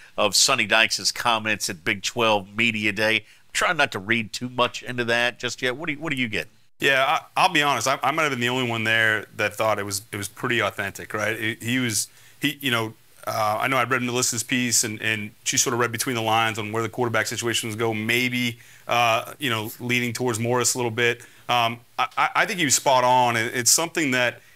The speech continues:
Speaker 2: it, it's hard to articulate because he, he said, "Look, y-, you can't put your finger on it,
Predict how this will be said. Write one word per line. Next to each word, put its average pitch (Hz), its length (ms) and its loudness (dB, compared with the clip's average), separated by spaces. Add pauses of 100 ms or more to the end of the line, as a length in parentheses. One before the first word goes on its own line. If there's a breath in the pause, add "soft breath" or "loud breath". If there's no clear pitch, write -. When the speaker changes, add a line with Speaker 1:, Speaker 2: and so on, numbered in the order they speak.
(100)
Speaker 2:
it, 139 160 0
it's 127 160 2
hard 160 200 0
to 160 60 2
articulate 120 640 0
because 117 260 -2
he, 127 80 0
he 123 200 -8
said, 131 240 2
"Look, 123 260 -2 (220)
y-, 110 140 -14
you 117 120 -6
can't 170 220 2
put - 100 -2
your 135 100 -6
finger 139 300 0
on 110 180 2
it, 107 160 -6